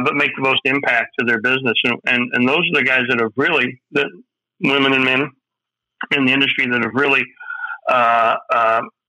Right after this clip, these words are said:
really adopted TriumphPay Mobile and have, uh, have made it sing. So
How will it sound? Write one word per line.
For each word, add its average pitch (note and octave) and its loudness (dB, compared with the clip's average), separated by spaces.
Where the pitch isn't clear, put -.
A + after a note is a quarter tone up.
really D3 2
adopted C3+ 2
TriumphPay B2+ -2
Mobile B2 2
and A#2 0
have, A2+ 2
uh, A#2 0
have B2 0
made A#2 0
it - -4
sing. A#2+ 0
So A2+ 0